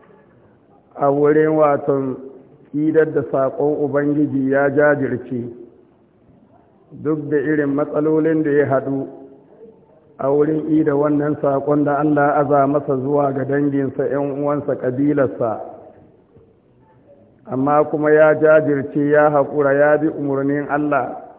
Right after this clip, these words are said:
ya idar da saƙon Allah, don haka ka ambace shi da harshen yabo. "Iz anzara qaumahu", a lokacin da ya jajirce, ya tsoratar da mutanensa suna bautan gumukai,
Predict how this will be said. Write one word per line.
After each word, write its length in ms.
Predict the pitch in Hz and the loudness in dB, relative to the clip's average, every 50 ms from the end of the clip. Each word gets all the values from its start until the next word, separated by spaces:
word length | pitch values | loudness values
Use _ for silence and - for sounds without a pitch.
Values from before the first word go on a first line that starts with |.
| - _ _ _ _ _ - - _ - | -20 _ _ _ _ _ -20 -20 _ -6
ya 240 | 127 135 139 147 139 147 | -2 0 2 2 2 0
idar 340 | 151 151 151 151 151 147 135 | 0 0 2 2 2 0 0
da 80 | 139 135 | -4 -4
saƙon 480 | - - 143 139 135 - - 139 143 139 135 | -2 0 0 0 0 0 -2 -2 -2 -2 -2
Allah, 320 | 143 143 147 143 139 135 135 | -2 0 0 0 0 2 2
don 160 | 139 139 143 | 0 0 0
haka 440 | 147 143 143 160 139 139 143 139 139 139 - | -2 -2 0 0 2 2 2 2 0 -2 -4
ka 80 | - 143 - | -4 -2 0
ambace 520 | 139 143 139 135 139 135 135 - 156 160 156 160 | 0 0 0 0 -2 -2 -2 -2 -2 -2 -2 -2
shi 80 | 156 | -2
da 140 | 143 143 139 | -2 0 0
harshen 440 | 143 143 147 151 147 - 151 139 135 | 0 0 -2 -2 -2 -2 -2 -2 -2
yabo. 400 | 139 131 120 117 123 123 123 120 - - - - - - - _ _ _ _ _ - - - - 160 151 - - - _ - - _ _ _ _ _ - - - - - | -2 -4 -4 -4 -6 -8 -8 -10 -10 -14 -20 -20 -20 -20 -20 _ _ _ _ _ -20 -20 -20 -20 -20 -20 -20 -20 -20 _ -20 -20 _ _ _ _ _ -20 -20 -20 -12 -8
"Iz 100 | - 143 143 | -6 -6 -4
anzara 540 | 151 139 147 147 147 143 151 156 151 151 151 | -2 -2 0 0 0 2 4 4 6 4 4
qaumahu", 600 | 151 - 151 151 151 151 151 143 135 143 151 156 143 | 2 4 4 4 4 4 2 2 2 2 2 2 2
a 140 | 143 143 143 | 2 2 2
lokacin 640 | 147 160 165 160 160 160 - - 160 151 151 156 | 2 2 2 2 0 0 0 0 0 0 0 2
da 240 | 147 143 139 123 - - - - - - - - _ _ _ _ _ _ _ _ _ _ _ _ _ _ _ _ _ - | 2 2 2 2 0 -4 -8 -16 -18 -20 -20 -20 _ _ _ _ _ _ _ _ _ _ _ _ _ _ _ _ _ -6
ya 220 | 127 135 143 151 | -2 0 2 2
jajirce, 720 | 147 143 151 160 160 165 160 143 151 147 139 139 143 - 156 143 143 151 | 2 2 4 6 6 6 4 4 2 0 0 -2 -4 -4 -2 0 2 2
ya 100 | 156 151 | 2 0
tsoratar 640 | 151 165 165 160 165 165 165 165 185 185 165 156 | 0 0 0 2 2 2 2 2 0 0 0 2
da 80 | 156 156 | 2 2
mutanensa 800 | 147 156 156 151 170 151 143 147 147 151 156 156 147 - 156 131 - | 2 0 0 2 2 4 4 4 4 2 2 0 0 -2 -4 -4 -2
suna 300 | 170 143 151 147 147 139 | -2 -2 0 0 0 0
bautan 440 | 135 139 139 139 135 - 151 151 151 | 0 0 -2 0 0 0 0 0 0
gumukai, 760 | 139 143 139 135 127 120 - - 165 147 160 156 151 151 151 | 0 0 0 -2 -2 -4 -4 -2 0 2 2 2 2 0 -2